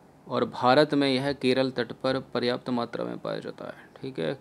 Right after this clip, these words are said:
केरल तट की मोनोजाइट रेत में थोरियम के प्रचुर भंडार हैं। क्वेश्चन नंबर पन्द्रह पर आ जाइए, अंतिम प्रश्न है, निम्नलिखित में से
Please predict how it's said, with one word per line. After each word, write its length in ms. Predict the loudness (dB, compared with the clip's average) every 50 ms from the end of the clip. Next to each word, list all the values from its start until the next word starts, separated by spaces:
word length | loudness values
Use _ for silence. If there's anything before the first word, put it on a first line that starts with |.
| -4
केरल 380 | -2 0 0 0 0 -2 -2 -2
तट 240 | -2 -2 -2 -2 -2
की 180 | -2 -2 -2 0
मोनोजाइट 580 | 0 -2 -2 -2 -2 -2 -2 -2 -2 -4 -4
रेत 240 | -4 -4 -4 -4 -6
में 260 | -6 -4 -4 -6 -8 -10 -16 -20 -20 -20 -20 -20 -20 -20 -20 -20 -20 -20 -20 -20
थोरियम 480 | -10 -4 -2 0 0 2 2 2 2 0
के 160 | 0 0 -2
प्रचुर 380 | -2 -2 -6 -8 -4 -2 -2 -2
भंडार 420 | -2 -4 -4 -4 -2 -2 -2 -4
हैं। 200 | -6 -8 -10 -12 -16 -20 -20 -20 -20 -20 -20 -20 -20 -20 -20 -20 -20 -20 -20 -20 -20 -20 -20 -20 -20 -20 -20 -20 -20 -20 -20 -20 -20 -20 -12 2 4
क्वेश्चन 220 | 4 6 8 8
नंबर 200 | 8 8 8 8 6
पन्द्रह 320 | 6 4 4 6 6 6
पर 140 | 6 6 6
आ 40 | 6
जाइए, 160 | 6 6 4
अंतिम 240 | 4 4 2 2 2
प्रश्न 300 | 2 2 0 2 2 2
है, 60 | 2
निम्नलिखित 320 | 4 4 4 4 4 4
में 120 | 4 4 2
से 200 | 2 0 -2 -2